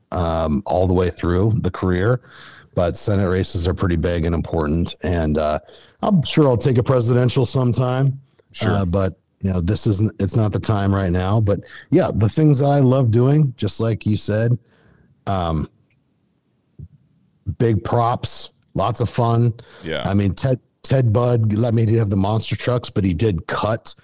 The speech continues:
Speaker 1: my budget for the trained eagle that I found. So my plan
Speaker 2: <laughs>
Speaker 1: was, I'm Ted Budd, right? And then Screaming Eagle comes in and lands on his, on his arm. And then, you know,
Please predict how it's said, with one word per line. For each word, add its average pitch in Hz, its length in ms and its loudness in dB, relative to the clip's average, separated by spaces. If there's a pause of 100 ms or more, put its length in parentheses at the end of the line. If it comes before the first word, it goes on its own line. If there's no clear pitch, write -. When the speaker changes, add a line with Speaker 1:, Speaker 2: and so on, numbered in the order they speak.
(140)
Speaker 1:
my 104 140 0
budget 101 520 -2
for 101 360 2
the 92 140 0
trained 101 380 -2
eagle 135 480 2 (160)
that 127 100 0
I 143 120 0
found. 160 460 0 (380)
So 127 160 0
my 107 120 0
plan 147 420 2
Speaker 2:
<laughs> - 20 4
Speaker 1:
was, 123 480 0 (460)
I'm 139 220 0
Ted 139 360 0
Budd, 123 400 0
right? 127 260 0
And 117 160 -2
then 104 140 0
Screaming 143 920 0
Eagle 120 520 2
comes 117 360 -2
in 120 80 2
and 104 200 0
lands 113 380 0
on 110 140 0
his, 98 360 -2 (120)
on 101 220 -2
his 92 200 0
arm. 98 500 0 (720)
And 110 160 2
then, 98 300 -2 (100)
you 120 100 2
know, 87 300 -2